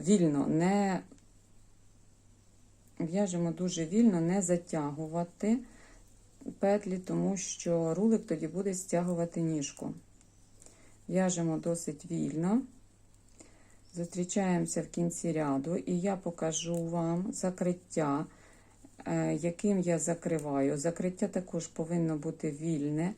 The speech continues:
не стягувати полотно. І, е, тоді буде гарно проходити ніжка в цей,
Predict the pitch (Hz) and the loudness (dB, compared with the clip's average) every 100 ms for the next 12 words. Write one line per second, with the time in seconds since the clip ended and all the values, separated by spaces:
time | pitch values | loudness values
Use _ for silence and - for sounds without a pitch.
0 | - - - 170 185 185 - 185 170 156 | -10 -20 -4 2 2 0 -2 0 0 0
1 | 156 156 143 - 175 160 156 - 156 151 | -2 -4 -6 -2 0 0 -4 -4 0 0
2 | 143 185 - - - - - - - - | 0 0 -4 -12 -20 -20 -20 -20 -20 -20
3 | - - - - - - - - - - | -20 -20 -20 -20 -20 -20 -20 -20 -20 -20
4 | - - - - - - - - 180 180 | -20 -20 -20 -20 -20 -20 -18 -4 0 2
5 | 180 175 - - - - 180 160 160 156 | 2 0 -2 -12 -20 -6 -2 0 0 0
6 | 156 156 - - - - - 160 165 202 | -2 -4 -12 -20 -20 -14 -4 -2 2 4
7 | 226 165 180 175 170 165 147 165 175 170 | 4 4 -2 2 2 2 0 -2 0 0
8 | 151 175 - 170 160 147 160 160 143 - | -2 -6 -4 -4 -4 -2 -2 0 -4 -4
9 | 147 143 156 147 151 | -6 -4 -2 0 -2